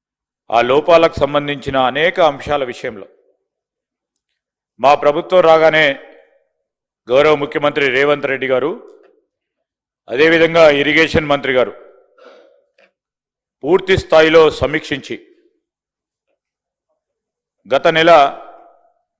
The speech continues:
ఇరిగేషన్ మంత్రి ఉత్తమ్ కుమార్ రెడ్డి గారు కూడా, మేము ఇతర సహచర మంత్రివర్గ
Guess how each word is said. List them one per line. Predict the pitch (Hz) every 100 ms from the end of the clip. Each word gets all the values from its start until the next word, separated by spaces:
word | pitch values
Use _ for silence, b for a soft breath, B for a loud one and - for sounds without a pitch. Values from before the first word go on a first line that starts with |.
| _ _ _ _ _ _ _ _ _ _
ఇరిగేషన్ | 117 139 160 175 175 151 147
మంత్రి | 143 139
ఉత్తమ్ | 135 160 156
కుమార్ | 139 139 131
రెడ్డి | 127 127
గారు | 120 123
కూడా, | 127 104 - _ _ _ _ _ _ _ _ _ _ _ _ _ _ 95
మేము | 120 151 156 156 - _ _ _ _ _ _ _ _ _ _ _ _ _ _ _ _ _ 120
ఇతర | 139 156 151 135
సహచర | 147 156 143 131 - - - 123
మంత్రివర్గ | 139 147 143 139